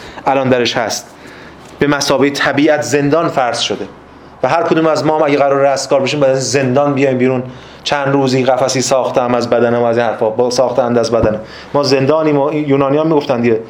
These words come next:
سوما سما، ایدهٔ بدن گور، بدن زندان. ما الان مردگانیم، بعد قرار بریم زنده بشیم. یعنی همون چیز نیچه میگه بی ارزش دانستن این جهان. همین جهان آزاد بشه از این وضعیتی که الان بهش دچاره.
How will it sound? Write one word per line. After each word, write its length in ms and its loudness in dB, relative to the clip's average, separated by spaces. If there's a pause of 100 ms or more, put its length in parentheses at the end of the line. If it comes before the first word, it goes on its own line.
(140)
سوما 340 0
سما، 340 0
ایدهٔ 400 0 (460)
بدن 380 0 (180)
گور، 420 2 (440)
بدن 280 2
زندان. 560 0 (440)
ما 180 2
الان 200 0
مردگانیم، 600 2
بعد 180 2
قرار 220 2
بریم 160 0
زنده 280 0
بشیم. 400 -4
یعنی 140 0 (500)
همون 100 0
چیز 120 0
نیچه 240 0
میگه 140 0
بی 180 2
ارزش 260 0
دانستن 460 -2
این 120 -2
جهان. 260 -2 (240)
همین 200 0
جهان 340 2
آزاد 460 0
بشه 200 0
از 220 0 (300)
این 180 2
وضعیتی 520 0
که 260 2 (260)
الان 260 2
بهش 200 0
دچاره. 380 0